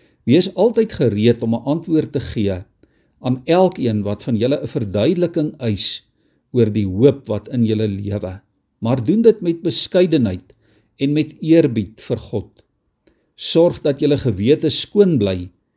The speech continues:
sodat die wat julle oor julle goeie lewenswandel in Christus belaster, daaroor skaam kan kry dat hulle kwaad van julle gepraat het." Liewe vriende, vervolging was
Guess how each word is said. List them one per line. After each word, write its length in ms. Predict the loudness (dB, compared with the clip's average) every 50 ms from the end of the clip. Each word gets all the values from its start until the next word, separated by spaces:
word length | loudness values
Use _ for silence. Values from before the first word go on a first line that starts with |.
| _ _ _ _ _ _ _ -12
sodat 440 | -4 0 2 2 4 2 0 0 0
die 260 | 0 0 2 2 2
wat 220 | 2 0 0 0 0
julle 160 | 0 0 0 0
oor 160 | 0 -2 -2
julle 200 | 0 -2 -2 -2
goeie 320 | -4 -2 -2 0 2 4 4
lewenswandel 880 | 4 2 0 0 0 -2 -2 -4 -4 -4 -4 -2 -2 -2 -2 -4 -4 -4
in 120 | -4 -4
Christus 540 | -4 -4 -2 0 0 0 0 -2 -4 -4 -4 -4
belaster, 800 | -4 -2 -2 0 0 0 -2 -2 -2 -4 -4 -4 -4 -6 -6 -10 _ _ _ _ _ _ _ _ _ _ _ -6
daaroor 440 | -4 -4 -4 -4 -2 -2 -2 0
skaam 520 | 0 -2 -4 -4 -2 -2 0 0 0 -2 -2 -2
kan 220 | -2 -2 -2 -2
kry 380 | -2 -2 -4 -4 -4 -8 -12 -18 _ _ _ _ _ _ _ _ _ _ _ -2
dat 200 | -2 -2 0 0
hulle 300 | 0 0 0 -2 -2 -4 -8 _ _ _ -2
kwaad 400 | 0 2 2 2 0 -2 -4 -8
van 200 | -6 -4 -4 -2 -2
julle 260 | -4 -4 -4 -6 -6 -8 -10 _ _ _ _ _ _ _ -6
gepraat 560 | -6 -4 -4 -2 -2 -2 -2 -4 -4 -8 -10
het." 300 | -18 -20 _ _ _ _ _ _ _ _ _ _ _ -20 -20 _ _ _ _ _ _ _ -4
Liewe 180 | 0 0 0
vriende, 640 | 0 2 2 2 4 4 4 6 4 4 4 2 -2 -8 _
vervolging 920 | -14 -6 -2 -2 -2 -2 0 4 6 8 8 8 6 2 0 0 0 0 0
was 280 | 0 -2 -2 -4 -6